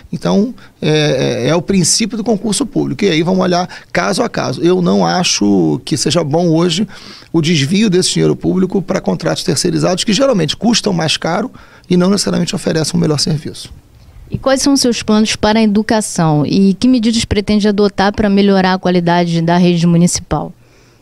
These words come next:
Speaker 2: Há planos para a expansão do número de unidades, especialmente nas áreas onde há maior demanda de alunos?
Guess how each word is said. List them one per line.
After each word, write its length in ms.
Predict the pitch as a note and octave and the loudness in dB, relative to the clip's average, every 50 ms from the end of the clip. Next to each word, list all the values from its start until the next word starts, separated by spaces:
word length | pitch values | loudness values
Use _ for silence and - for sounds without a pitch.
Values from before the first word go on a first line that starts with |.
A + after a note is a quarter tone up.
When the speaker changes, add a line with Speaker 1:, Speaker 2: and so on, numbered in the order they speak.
| - - - _ - - | -20 -20 -20 _ -6 -2
Speaker 2:
Há 220 | - G#3 A3 A3+ | 0 2 2 2
planos 500 | A3+ - - - B3+ B3+ C4+ C#4 C4+ - | 0 -2 -2 0 2 2 2 2 0 -2
para 140 | - A#3+ A3 | -2 -4 -4
a 20 | |
expansão 420 | A3+ - - - G#3+ G#3 - G#3+ G#3 | -4 -4 -2 -2 0 0 2 2 2
do 80 | G#3 | 4
número 300 | G#3 G#3 G#3 G#3+ G3 G3 | 4 4 4 4 2 2
de 100 | F#3+ F3+ | 2 4
unidades, 880 | F#3+ F#3+ F3+ E3 D#3 E3+ F3+ G3+ G#3 G3+ G3+ F#3+ F#3 F3 F3 F3 - - - | 4 2 2 2 0 0 0 0 0 -2 -2 -2 -4 -6 -8 -8 -10 -10 -10
especialmente 580 | - F#3+ - - G#3+ G#3 A3 G#3 G#3+ G#3 - G#3+ | -10 -8 -4 -2 -2 0 2 2 2 2 2 2
nas 220 | G3 F#3+ F#3+ F#3 | 2 2 2 2
áreas 240 | G3 F#3 F#3+ F#3+ F#3+ | 2 2 2 0 2
onde 240 | F#3 F#3 F#3 F#3 F#3+ | 2 2 2 4 2
há 100 | F#3 F3+ | 2 2
maior 360 | F3+ F#3 F#3 F#3+ G#3 G#3+ G#3+ | 2 2 2 2 0 0 0
demanda 560 | F#3 F#3+ G#3 F#3 F#3 F#3 G3 G#3 G#3 F#3 F#3 | 0 -2 -2 -2 0 2 2 4 4 4 2
de 100 | E3+ E3+ | 2 2
alunos? 480 | E3+ D#3+ E3+ G3+ B3 B3+ A3 - - | 0 2 2 2 2 2 0 -4 -10